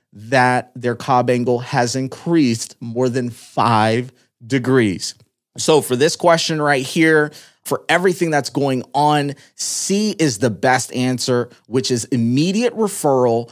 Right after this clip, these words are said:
for orthosis fitting. I wanna congratulate those of you who got this question correct. This is another toughie, especially when it comes down to scoliosis. It's like,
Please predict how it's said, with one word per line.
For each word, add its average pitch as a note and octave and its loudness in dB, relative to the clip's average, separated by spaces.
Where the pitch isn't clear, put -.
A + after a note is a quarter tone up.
for - -2
orthosis A#2 0
fitting. F2+ -4
I C#3 2
wanna F3 2
congratulate F3 2
those F3 2
of D#3+ -2
you E3+ 0
who D#3 0
got D#3+ 2
this E3+ 0
question D#3+ 2
correct. D#3 2
This D#3+ -2
is D#3+ 2
another D3+ 2
toughie, F#3+ -2
especially D#3 0
when F3 0
it D3 -6
comes D#3 -2
down D3+ 2
to C3 0
scoliosis. C#3+ 0
It's A#2 -8
like, B2 0